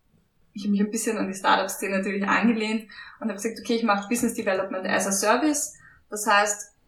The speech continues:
du kommst zu mir, droppst mir deine Herausforderung, wir schauen, was du wirklich genau brauchst, wo du Support brauchst, wo deine Knowledge Gaps sind.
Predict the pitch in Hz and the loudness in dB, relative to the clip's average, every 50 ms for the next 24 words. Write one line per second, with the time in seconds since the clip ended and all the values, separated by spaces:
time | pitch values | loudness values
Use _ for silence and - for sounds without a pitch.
0 | _ - - 208 208 233 220 208 - - 226 220 226 226 233 233 226 - 220 196 | _ -14 -10 -4 -2 -2 -2 -2 -2 -4 -4 -2 -2 -2 -2 -2 -2 0 0 0
1 | 190 185 - - - 208 202 196 196 196 196 196 196 196 202 196 196 214 233 254 | 2 0 -2 -4 -4 -2 -2 0 0 2 2 2 4 4 4 4 6 4 4 4
2 | - - - 240 226 233 226 226 226 233 226 220 - - 196 196 202 214 214 - | 2 0 -2 -2 -2 0 -2 -2 -4 -4 -6 -10 -10 -8 -6 -6 -4 -4 -4 0
3 | 220 202 190 196 202 196 185 185 - - - - 208 208 - 208 202 202 202 196 | 2 2 4 4 4 2 2 2 2 0 -4 -4 -8 -6 -4 -6 -4 -4 -4 -6
4 | - - 202 202 202 196 196 196 - - 180 - - - - - - - 196 196 | -4 -2 0 2 4 4 2 2 0 0 2 2 2 2 -2 -6 -10 -12 -8 -4
5 | 226 240 254 240 - 233 - - - 214 214 214 214 - - 196 196 208 226 220 | -4 -2 -2 -4 -6 -8 -6 -2 0 0 0 0 -2 -2 0 2 4 4 2 0
6 | - - - 202 208 208 214 208 202 202 202 196 196 196 208 220 220 - - - | -2 -8 -8 -6 -4 -2 -2 -2 0 0 2 4 4 4 2 2 0 -2 -2 -2
7 | 214 208 202 - - - 214 214 208 214 214 | -2 -2 -2 -4 -4 -4 -2 -4 -4 -4 -8